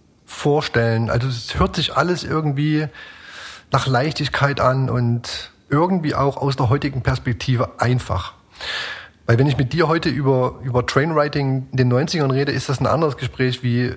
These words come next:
mit einem Trainwriter von zwanzig zwanzig. Ne? Ähm, hat sich das damals schlichtweg einfacher angefühlt und deswegen hat man so viel gemacht? Beziehungsweise deswegen habt ihr's in der Masse dann auch betrieben?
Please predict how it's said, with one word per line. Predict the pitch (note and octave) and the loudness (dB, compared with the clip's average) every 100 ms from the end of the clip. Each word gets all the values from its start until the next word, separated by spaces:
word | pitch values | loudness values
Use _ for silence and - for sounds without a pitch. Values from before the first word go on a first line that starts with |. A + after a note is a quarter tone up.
| - | -6
mit | C3 B2+ B2+ - - | -2 -2 -4 -18 -2
einem | C3 A#2+ | 0 0
Trainwriter | - B2+ C3+ B2 B2+ | 2 2 2 2 0
von | A#2 B2+ A#2+ A#2+ A#2 - | 0 2 2 0 -4 -10
zwanzig | - B2 B2+ A#2+ | 0 2 2 -2
zwanzig. | - A#2 D3 G2+ - - - - - - - | 2 2 2 -2 -6 -16 -14 -12 -10 -6 0
Ne? | B2 - | 2 2
Ähm, | B2 A#2 A#2 A#2 A#2+ - | 0 2 2 0 -4 -4
hat | - D3+ | -2 -2
sich | G3+ | -2
das | F3+ - | -2 2
damals | C3+ D#3+ D3+ - - - - _ | 2 2 0 -2 -10 -14 -20 _
schlichtweg | - F3+ - D#3+ D3+ - - - - - - _ - _ _ _ _ _ _ _ _ _ | -2 0 0 0 0 -4 -14 -20 -20 -20 -20 _ -20 _ _ _ _ _ _ _ _ _
einfacher | - D3+ - B2+ - | -2 -2 0 -2 0
angefühlt | B2 F3 G3+ - F#3 G3+ B3 - - _ _ _ _ _ - | 0 0 -2 -4 -2 -2 -4 -8 -16 _ _ _ _ _ -2
und | C3+ | 0
deswegen | C#3 F#3 F3 | 2 0 0
hat | E3+ | 0
man | E3+ | 0
so | D3+ | -2
viel | C3 E3+ | -4 -4
gemacht? | D#3+ G3 - - _ _ _ _ _ _ | -2 -4 -10 -20 _ _ _ _ _ _
Beziehungsweise | A#2+ D3 C3+ B2+ C3 | 0 2 2 2 2
deswegen | A#2 C3 D3 C3+ | 0 2 2 2
habt | C#3 - | 0 2
ihr's | C#3 B2+ - - _ | 0 0 -8 -18 _
in | C3+ | 2
der | C3+ A#2+ | 4 2
Masse | B2 D3 C#3+ | 2 0 0
dann | C3 | 2
auch | B2+ B2 | 0 -2
betrieben? | B2 - B2+ F#3 | -6 -2 -2 -2